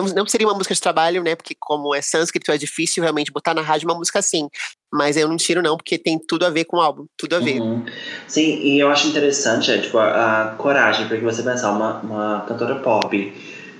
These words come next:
Speaker 2: de, que faz shows em estádios e tudo mais, chegar num ponto e lançar uma música em sânscrito,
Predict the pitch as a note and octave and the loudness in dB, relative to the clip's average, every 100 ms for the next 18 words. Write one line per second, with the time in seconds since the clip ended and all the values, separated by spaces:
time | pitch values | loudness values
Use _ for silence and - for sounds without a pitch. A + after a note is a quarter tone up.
0 | - A#2 A2+ A#2 A#2+ A#2+ A#2+ A#2+ A#2+ A2+ | -8 -4 0 2 4 6 6 6 4 2
1 | - A#2+ B2+ B2 - B2 B2 B2+ C3 - | -2 0 0 4 4 4 4 2 0 0
2 | B2+ A#2 A2+ G#2+ B2 C3 A#2+ G2 - - | 2 2 0 0 0 2 2 0 -2 -10
3 | - - C3+ C#3 D#3+ - B2+ - - B2+ | -18 -4 0 2 2 2 0 0 0 2
4 | C3 B2+ - A#2 C3 B2+ C3+ D3 C3 A#2 | 2 2 0 -2 0 2 2 2 2 0
5 | A#2 A#2+ G#2+ A2+ A#2 A#2 A2+ - - - | 0 -2 -2 -2 -2 -2 -2 -4 -8 -6
6 | - A#2+ C#3+ - A#2+ A2+ G2 | -2 0 0 -2 0 0 -2